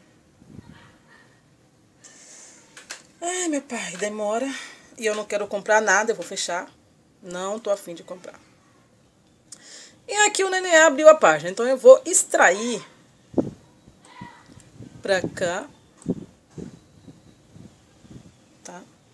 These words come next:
E eu vou extrair também. Agora não, você fica aí. Pronto. E aqui está o nosso editor de vídeo,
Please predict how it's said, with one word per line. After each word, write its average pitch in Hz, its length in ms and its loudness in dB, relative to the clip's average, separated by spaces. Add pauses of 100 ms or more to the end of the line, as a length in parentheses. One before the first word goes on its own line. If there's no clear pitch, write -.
(2500)
E 269 180 -6
eu 339 140 -4
vou 220 140 -2
extrair 220 360 -2
também. 233 520 -8 (1120)
Agora 180 380 -8
não, - 80 -20 (140)
você 170 220 -14
fica - 260 -10
aí. - 100 -12 (2250)
Pronto. - 680 -20 (680)
E 208 140 -6
aqui 226 280 -6
está 240 400 2
o 254 100 -4
nosso 226 380 -4 (100)
editor 247 460 -4
de 240 140 -10
vídeo, - 340 -16